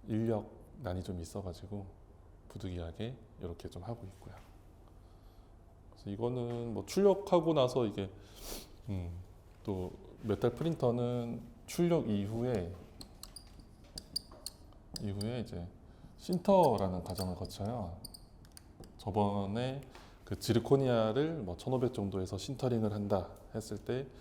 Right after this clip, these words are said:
그 분말이 강해지고 좀 뭐 수축이 오고 이런 것들이 있었는데,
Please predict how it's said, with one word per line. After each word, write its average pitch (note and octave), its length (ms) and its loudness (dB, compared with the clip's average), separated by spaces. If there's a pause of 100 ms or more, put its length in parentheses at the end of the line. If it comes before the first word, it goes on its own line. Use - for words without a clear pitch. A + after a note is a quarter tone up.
(480)
그 F2+ 200 -4
분말이 F#2 680 0
강해지고 G2+ 880 0 (460)
좀 F2+ 200 -8 (100)
뭐 F2+ 260 -4
수축이 - 460 -4
오고 G#2 460 0
이런 G2+ 200 0
것들이 G2 220 -2
있었는데, F#2 560 -6